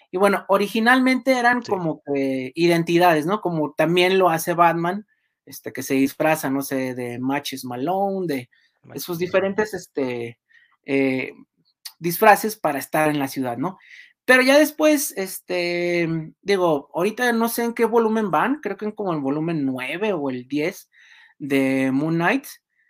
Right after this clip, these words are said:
Speaker 1: Este, no estoy
Speaker 2: Sí,
Speaker 1: seguro, unos han sido
Speaker 2: sí.
Speaker 1: más largos que otros, obviamente.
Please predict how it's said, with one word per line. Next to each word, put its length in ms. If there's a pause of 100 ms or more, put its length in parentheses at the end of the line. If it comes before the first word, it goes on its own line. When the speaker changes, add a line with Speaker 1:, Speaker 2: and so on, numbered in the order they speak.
(160)
Speaker 1:
Este, 500
no 180
estoy 240
Speaker 2:
Sí, 60
Speaker 1:
seguro, 340
unos 260
han 140
sido 240
Speaker 2:
sí. 240 (400)
Speaker 1:
más 220
largos 300
que 120
otros, 300
obviamente. 520